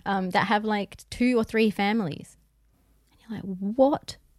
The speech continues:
How? How are you keeping those all?" I can't keep everyone in this house happy, let alone more than one.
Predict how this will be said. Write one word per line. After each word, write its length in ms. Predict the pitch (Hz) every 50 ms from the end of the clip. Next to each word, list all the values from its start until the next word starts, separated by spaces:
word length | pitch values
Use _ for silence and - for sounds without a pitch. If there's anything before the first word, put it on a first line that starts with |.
| _ _
How? 720 | _ - - 220 214 220 233 233 196 175 165 160 - 190 - _ _ _ - -
How 160 | - 214 214 240
are 60 | 262
you 160 | 262 277 269
keeping 420 | - - 262 240 240 - 240 233 220
those 380 | - 208 208 214 226 220 214 - - - - - - -
all?" 240 | 220 220 240 247 -
I 140 | - 240 294
can't 320 | 311 - 381 381 370 - -
keep 300 | - 320 320 - - _
everyone 320 | - 240 254 269 277 262 262
in 120 | 240 240
this 160 | 220 226 -
house 240 | - 214 185 190 -
happy, 280 | - 180 180 - 175 175 -
let 180 | - 190 185
alone 300 | 190 175 175 180 175 180
more 260 | 185 190 185 185 185
than 340 | 180 190 185 175 165 - 165 - - -
one. 440 | 202 190 185 180 180 180 180 180